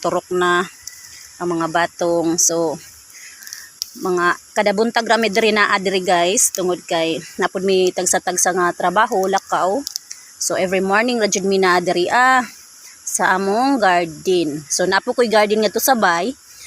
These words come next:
Sa among bay para nga kung gusto namong mo gulay, nara, hinigabot na ho. Kay gabi na mo kumuabot gikan sa work. So, muipo ra mi didto og pangpanakot, kamunggay, or unsa na dihang mga gulay.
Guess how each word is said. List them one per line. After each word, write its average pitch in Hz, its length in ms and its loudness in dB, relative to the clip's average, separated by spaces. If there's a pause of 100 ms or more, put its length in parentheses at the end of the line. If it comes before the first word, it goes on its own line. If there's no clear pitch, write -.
(560)
Sa - 160 0
among 196 220 0
bay 190 260 2
para 190 300 0
nga 170 160 0
kung 175 160 -4
gusto 175 180 -2
namong 208 380 0
mo 196 160 2 (720)
gulay, 240 480 2
nara, 190 420 2
hinigabot 185 540 -2
na 247 80 0
ho. 208 240 -2 (240)
Kay 175 100 -2
gabi 170 300 -2
na 185 160 0
mo 180 80 -4
kumuabot 190 400 -2
gikan 208 240 -6
sa 214 160 2
work. 180 180 0 (680)
So, 175 400 0
muipo 202 400 0
ra 240 80 2
mi 220 160 0
didto 202 240 0
og 190 100 -4
pangpanakot, 190 960 0
kamunggay, 190 560 0
or 160 160 0
unsa 185 160 0
na 175 100 0
dihang 185 220 -2
mga 180 240 2
gulay. 165 480 0